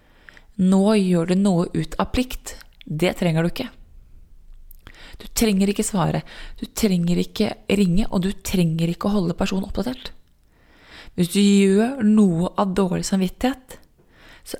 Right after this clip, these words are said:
er ikke det et sted du lenger ønsker å ta handling fra. Så jeg sluttet. Jeg bestemte ikke, hva vil jeg, hvor skal jeg hen?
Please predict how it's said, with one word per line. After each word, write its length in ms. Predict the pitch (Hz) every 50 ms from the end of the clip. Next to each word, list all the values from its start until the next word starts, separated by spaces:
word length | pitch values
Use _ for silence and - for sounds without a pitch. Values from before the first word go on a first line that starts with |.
| - -
er 220 | 185 196 196 185 185
ikke 180 | - - - 196
det 100 | 202 214
et 140 | - - -
sted 400 | - - 190 185 196 185 175 170 -
du 160 | 190 180 185 - -
lenger 540 | 190 180 175 175 165 165 170 175 190 196 - - -
ønsker 440 | 196 180 160 - - - - - -
å 80 | - 180 - -
ta 200 | - - 170 180 202 - - _ - -
handling 400 | 214 196 175 170 185 175 185 - - - -
fra. 240 | - - - 233 247 - - _ _ - - - - - _ _ _ _ _ - - - - - _ _ _ _ _ - - - - - - _ -
Så 200 | - - - 180
jeg 300 | 185 202 233 262 311 311 - - - - - - - - - - -
sluttet. 500 | - - - - - - _ - - - _ _ _ _ - - - - -
Jeg 160 | - 185 185
bestemte 400 | 202 214 - - 196 180 185 196
ikke, 160 | - 202 202 185
hva 200 | 180 185 185 185 170
vil 200 | 160 156 160 160
jeg, 100 | 160 165
hvor 160 | 156 160 165 -
skal 300 | - - - - - -
jeg 140 | - - 151
hen? 160 | 151 147 156